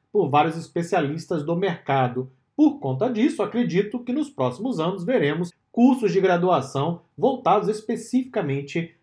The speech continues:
para a ciência de dados. Mas, enquanto esses cursos não chegam, fica a pergunta: qual o curso de graduação ideal para cientistas de dados?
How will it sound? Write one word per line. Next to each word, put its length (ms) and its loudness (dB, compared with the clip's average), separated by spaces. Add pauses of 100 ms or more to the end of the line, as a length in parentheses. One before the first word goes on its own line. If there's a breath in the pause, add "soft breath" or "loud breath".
(120)
para 160 2
a 40 0
ciência 440 -2
de 120 0
dados. 380 -2
Mas, 380 0 (300 soft breath)
enquanto 540 0
esses 380 -2
cursos 440 0
não 180 -2
chegam, 720 2
fica 200 0
a 60 -2
pergunta: 720 0 (260)
qual 200 4
o 100 -6
curso 320 2
de 80 -4
graduação 640 4
ideal 680 4 (220 loud breath)
para 320 4
cientistas 880 0
de 120 0
dados? 440 -2